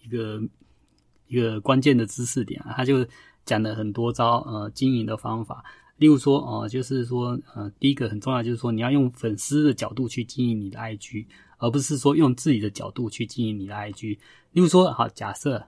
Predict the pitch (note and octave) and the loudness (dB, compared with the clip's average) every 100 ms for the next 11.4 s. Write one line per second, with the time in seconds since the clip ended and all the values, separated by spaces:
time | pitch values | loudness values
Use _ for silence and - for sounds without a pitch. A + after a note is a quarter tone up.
0 | _ - G#2+ - C#3 C#3+ D3 A2+ G#2+ - | _ -12 -12 -2 2 2 0 -4 -6 -2
1 | C#3 B2+ A#2+ A#2 G#2+ A2 G#2+ G2 - _ | -2 0 -2 -4 -4 -6 -6 -8 -14 _
2 | _ _ _ _ B2 A2 G#2+ A2+ A2+ B2 | _ _ _ _ -6 -4 -2 0 2 4
3 | E3 D3 C#3 D3+ G#2 G#2 - - B2+ A2 | 8 8 8 4 4 2 -4 -10 -8 -6
4 | A2+ A2+ C3 B2+ A#2+ - - - B2+ A#2+ | -6 -6 -2 0 0 -2 -8 -2 2 4
5 | A#2 A#2+ C3+ C#3 C3 B2 C3 B2+ A#2+ C#3+ | 4 4 4 4 2 0 -2 -4 -2 -2
6 | B2 G#2+ A#2+ G#2+ - - - _ - - | -2 -6 -8 -10 -12 -16 -16 _ -20 -20
7 | - - - B2+ G#3 F#3 C3 C3 C3 A#2+ | -20 -8 -2 6 8 10 8 4 2 -2
8 | - _ _ _ _ _ _ _ _ _ | -8 _ _ _ _ _ _ _ _ _
9 | D#3+ D#3+ C#3+ C3+ D3 D#3 D3 D#3+ C#3+ D3 | 0 4 6 4 6 4 4 -2 0 4
10 | D3 C3 D#3 E3 - G#2+ A#2 C3 D3 A2+ | 4 4 6 6 6 -4 -4 0 2 2
11 | G#2+ D3 A2+ | 0 0 0